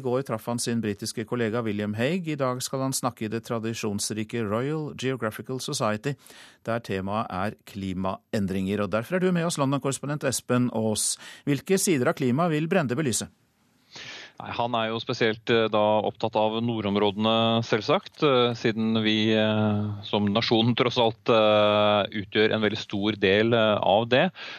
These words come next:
Speaker 2: Eh, og, mm, Brende kommer til å fortelle at, eh, det er et område hvor vi, eh, med selvsyn kan se mye til, eh, klimaendringene, ikke minst fordi at, eh, temperaturen har, eh, økt,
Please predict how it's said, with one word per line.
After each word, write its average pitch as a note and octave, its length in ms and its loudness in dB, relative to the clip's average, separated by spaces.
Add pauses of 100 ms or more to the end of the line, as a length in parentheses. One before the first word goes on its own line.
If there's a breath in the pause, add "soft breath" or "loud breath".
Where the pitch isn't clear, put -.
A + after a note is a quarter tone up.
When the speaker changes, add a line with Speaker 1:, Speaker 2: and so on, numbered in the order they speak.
(120)
Speaker 2:
Eh, A2 340 4
og, G#2+ 340 4
mm, G#2 480 2
Brende F#2+ 320 -2
kommer F#2+ 220 0
til F#2 240 2
å F#2 80 4
fortelle E2+ 400 2
at, F2+ 420 0
eh, G2 300 2
det F2+ 80 6
er F2+ 300 4
et - 180 -6
område F2 400 -2
hvor F#2 160 0
vi, G2 160 4
eh, F#2 580 2
med F#2+ 220 -4
selvsyn A2 480 -2
kan G#2+ 160 -2
se G#2 400 2
mye F#2+ 240 -2
til, G2 400 0
eh, G2+ 640 2
klimaendringene, G2+ 720 2
ikke A2 240 -4
minst F#2 240 -2
fordi E2+ 320 -2
at, - 320 -2
eh, F#2+ 60 0
temperaturen F2+ 640 -4
har, F#2 400 2
eh, G2 480 2
økt, - 260 -14